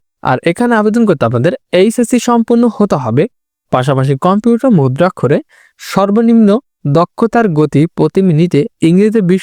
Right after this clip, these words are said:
শব্দ ও বাংলায় বিশ শব্দের গতি সম্পন্ন হতে হবে। পরবর্তী রয়েছে ক্যাশিয়ার, চুয়ান্ন জন লোক নিয়োগ করা হবে, এখানেও একই বেতন এবং এখানে আবেদন করতে আপনাদের এইচএসসি পাস হতে হবে, পাশাপাশি যে কোনো স্বীকৃত প্রতিষ্ঠান হতে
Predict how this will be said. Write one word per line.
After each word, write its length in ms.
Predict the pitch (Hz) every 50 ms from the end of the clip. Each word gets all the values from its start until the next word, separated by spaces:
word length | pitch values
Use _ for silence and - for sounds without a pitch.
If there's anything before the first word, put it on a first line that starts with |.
| -
শব্দ 220 | 185 147 139 135 147 - - -
ও 20 | 139 127 123
বাংলায় 320 | 120 123 123 127 135 139 151
বিশ 100 | 160 165 - -
শব্দের 260 | 170 165 165 170 151 143
গতি 160 | 139 165 180 180 180
সম্পন্ন 300 | 170 170 175 185 180 196 196 196
হতে 160 | 196 - 160
হবে। 220 | 135 123 131 190 294 - _ _ _ _ _ _ _ _ _ _ _ _ _
পরবর্তী 420 | 196 202 208 214 202 202 160 - -
রয়েছে 240 | 123 117 113 - 202 214 - _
ক্যাশিয়ার, 440 | - 214 214 - - 175 147 165 - - _ _ _ _ _ _ _ _ _ _ _ _
চুয়ান্ন 300 | - 254 269 262 254 262 269 233
জন 100 | 247 247 247 247
লোক 120 | 247 - - 156
নিয়োগ 160 | 135 123 113 - -
করা 140 | 135 123 113 123
হবে, 200 | 117 113 139 180 - - _ _ -
এখানেও 260 | 170 - - 202 202 170 131
একই 180 | 127 - 175 160 127
বেতন 180 | 123 143 180 185 - _
এবং 160 | 147 139 131 - _ _ _ - 214
এখানে 220 | 226 - 240 233 214 160
আবেদন 220 | 131 120 117 113 107
করতে 140 | - 120 - 107
আপনাদের 240 | 110 127 120 165 214 359 - _ _ _ _ _ _ _ _
এইচএসসি 420 | 165 185 214 247 - 269 247 - 247 -
পাস 120 | 240 247 233
হতে 140 | 240 233 254 247
হবে, 140 | 240 240 247 240 -
পাশাপাশি 440 | 143 139 160 160 156 135 - - 226 330 - _ _ _ _ _ _ _ _ _
যে 200 | 135 135 180 254 269 -
কোনো 160 | 160 151 185 330 - _ _ _ -
স্বীকৃত 340 | - - 240 226 - 262 262 262 233 -
প্রতিষ্ঠান 380 | 185 190 214 220 - 254 247 220
হতে 160 | 160 139 165